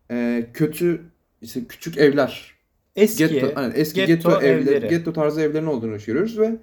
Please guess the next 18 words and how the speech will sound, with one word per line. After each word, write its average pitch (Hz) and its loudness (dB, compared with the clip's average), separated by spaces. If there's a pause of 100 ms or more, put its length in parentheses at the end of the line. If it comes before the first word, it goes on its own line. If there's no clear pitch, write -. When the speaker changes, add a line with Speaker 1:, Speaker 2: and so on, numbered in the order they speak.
(420)
Speaker 1:
birçok 170 0
insan 165 2
da 208 2
o 175 -2
getto 165 0
evlere 151 2
sığınmaya 151 -2
çalışıyor. 202 -4 (1120)
Fakat 175 0
evler 160 4
çok 170 -4
az 160 -2
ve 135 0 (320)
nüfus 143 -6
sayısı 135 2
çok 113 -4
fazla. 151 0
Speaker 2:
Ve 135 -2